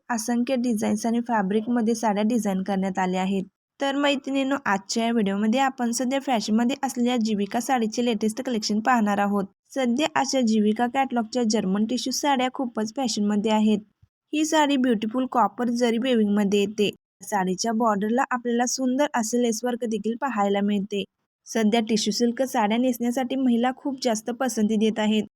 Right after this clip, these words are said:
टिश्यू साड्या आपल्याला रॉयल, रिच आणि क्लासी लुक देण्यास मदत करतात. दोन हजार चोवीस मध्ये भरपूर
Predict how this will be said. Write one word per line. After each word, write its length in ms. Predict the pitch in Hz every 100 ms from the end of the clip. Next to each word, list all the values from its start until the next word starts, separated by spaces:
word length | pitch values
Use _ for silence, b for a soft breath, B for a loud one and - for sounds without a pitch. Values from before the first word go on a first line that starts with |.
| _
टिश्यू 260 | 269 254 277
साड्या 300 | 302 277 285 294
आपल्याला 400 | 285 269 254 254
रॉयल, 360 | 247 226 226
रिच 340 | 233 240 226 -
आणि 180 | 226 254 277
क्लासी 400 | 254 220 262 247
लुक 100 | 220
देण्यास 400 | 214 190 208 269
मदत 340 | 269 214 208
करतात. 420 | - 208 208 202 202 _ _ _ -
दोन 100 | 180
हजार 220 | 175 196
चोवीस 380 | 190 214 196 214
मध्ये 280 | 262 247 262
भरपूर 480 | 247 254 247 240